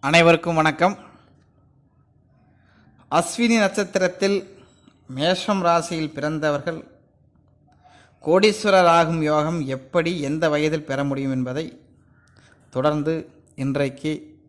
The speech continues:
இந்த பதிவில் பார்க்க இருக்கிறோம். அனைவருக்கும் கோடீஸ்வரர் ஆக வேண்டும் என்ற எண்ணம் இருக்கும். இருந்தாலும்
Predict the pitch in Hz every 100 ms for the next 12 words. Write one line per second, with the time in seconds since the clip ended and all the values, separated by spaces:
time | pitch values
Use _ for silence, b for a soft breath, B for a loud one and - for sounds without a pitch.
0 | _ 127 123 120 139 131 127 127 120 123
1 | - 127 156 - b b b b _ _
2 | _ _ b b b b - 175 226 226
3 | 226 247 247 247 208 226 214 226 220 196
4 | 202 208 202 202 196 196 185 180 185 170
5 | 170 160 147 - 139 - _ b b _
6 | _ _ _ _ _ _ b b b 135
7 | 175 196 190 185 180